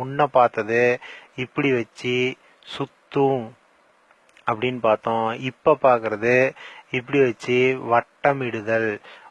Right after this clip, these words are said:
வட்டமிடுதல். ஹெலிகாப்டர் ரெக்கை இப்படி சுத்தும், அதே சைக்கிளோட சக்கரம் இப்படி சுத்தும். ஹெலிகாப்டர் ரெக்கை இப்படி வட்டமிடும்,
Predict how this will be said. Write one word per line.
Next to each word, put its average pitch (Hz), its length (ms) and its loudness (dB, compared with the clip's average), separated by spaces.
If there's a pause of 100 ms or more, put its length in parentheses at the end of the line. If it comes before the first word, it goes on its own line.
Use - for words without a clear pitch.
வட்டமிடுதல். 120 760 -2
ஹெலிகாப்டர் 123 580 0
ரெக்கை 120 500 0
இப்படி 123 320 -6
சுத்தும், 123 680 -4 (380)
அதே 127 360 4
சைக்கிளோட 127 580 2
சக்கரம் 113 720 2 (360)
இப்படி 131 340 -4
சுத்தும். 117 720 -4 (840)
ஹெலிகாப்டர் 120 720 2
ரெக்கை 117 420 4
இப்படி 127 520 -2
வட்டமிடும், 117 1080 0